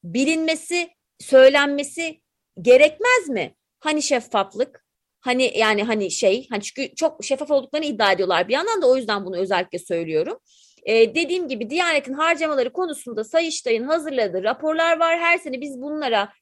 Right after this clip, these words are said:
bakabiliyoruz ve fakat Türkiye Diyanet Vakfı Sayıştay'a tabi olmadığı için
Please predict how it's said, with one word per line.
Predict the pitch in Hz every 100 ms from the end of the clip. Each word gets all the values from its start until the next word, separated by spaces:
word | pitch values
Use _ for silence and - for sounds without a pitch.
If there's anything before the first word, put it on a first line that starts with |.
| _
bakabiliyoruz | 233 240 302 320 359 359 330
ve | 277
fakat | 320 359 349 311 311 - _ _ _ _
Türkiye | - 359 359 - 262 226 - _ _ _ -
Diyanet | 214 302 311 320 -
Vakfı | 247 - 185
Sayıştay'a | 302 320 311 254 220
tabi | 294 294 220 202
olmadığı | 220 285 320 339
için | 330 320 - 320